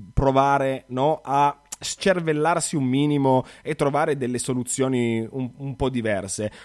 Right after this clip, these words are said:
cosa che non fanno. Leggevo l'altro giorno sul the vision punto com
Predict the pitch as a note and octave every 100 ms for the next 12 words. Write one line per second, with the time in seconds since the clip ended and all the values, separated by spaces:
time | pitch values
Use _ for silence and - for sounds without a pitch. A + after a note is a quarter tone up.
0 | - - C4+ F#3 C#3+ E3+ A#3 - B2 C3
1 | D3+ F#3+ G#3 - A#2+ A2+ C3 F#3 C3 A#2+
2 | B2 B2 C#3 B2 A2 G#2+ A#2 D#3 F#3 -
3 | B2+ C3 A#2+ D#3 D#3 D3 B2 C3+ B2+ C3+
4 | C#3 A2 A2 D3